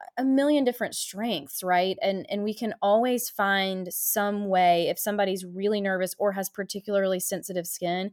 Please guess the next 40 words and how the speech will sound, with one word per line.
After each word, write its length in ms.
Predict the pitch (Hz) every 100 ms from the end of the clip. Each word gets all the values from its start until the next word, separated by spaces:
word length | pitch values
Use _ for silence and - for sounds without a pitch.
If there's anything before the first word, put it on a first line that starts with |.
| _ _ _ _
we 200 | 226 262
can 160 | 269 320
find 280 | 254 233 226
a 60 |
way 380 | 196 185 185 190 -
and 180 | 196
a 40 | 185
product 720 | - 190 175 175 165 131 -
to 120 | 196
start 400 | - - 180 160
you 360 | 185 180 170 160 -
out, 340 | 165 175 202 -
um, 220 | 180 165
slowly 600 | 165 - 254 302 311 302 294 202
or 420 | 202 196 190 -
on 160 | 190 180
a, 120 | -
a 80 | 185
lower 300 | 185 180 175
dose 220 | 175 170
product. 720 | - - 190 226 262 269 - - _ _ _ _ _ -
And, 380 | 208 202 196 196
and 100 | 220 220
Alpharet 400 | 247 294 262 220
is 120 | 196
a 40 |
good, 320 | 180 196 185 - -
a 100 | 196 - _ _ -
really 420 | 214 247 247 214
good 160 | 196 185
starting 300 | 202 196 185
point 280 | 202 180
because 360 | 202 - 220 214
it 80 | 190
has 220 | 196 185
that 180 | 180 143
lactic 380 | 165 156 - 160
acid 340 | 151 147 - 107
in 140 | 85
it. 180 | 80